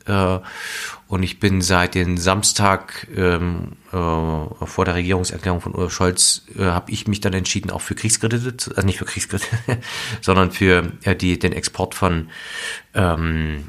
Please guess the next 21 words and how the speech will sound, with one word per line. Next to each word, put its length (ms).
äh, 80
äh, 520
Abwehrwaffen, 880
äh, 520
zu 140
sein. 400
Und 100
ich 120
war 100
das 100
am 120
Freitag, 420
da 100
war 100
die 100
Demo 260
hier 80
in 60
Erfurt 320
noch 100
nicht. 280